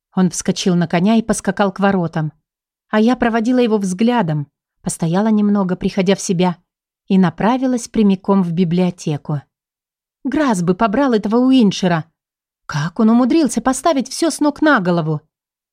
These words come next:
Насколько проще было считать его замороженным ублюдком – и держаться подальше. Нет же, он словно специально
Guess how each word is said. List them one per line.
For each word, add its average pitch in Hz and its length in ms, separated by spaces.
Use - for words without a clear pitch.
Насколько 214 400
проще 240 380
было 165 160
считать 220 420
его 202 280
замороженным 226 640
ублюдком – 233 600
и 226 80
держаться 202 420
подальше. 196 640
Нет 185 340
же, 160 240
он 277 120
словно 277 320
специально 269 880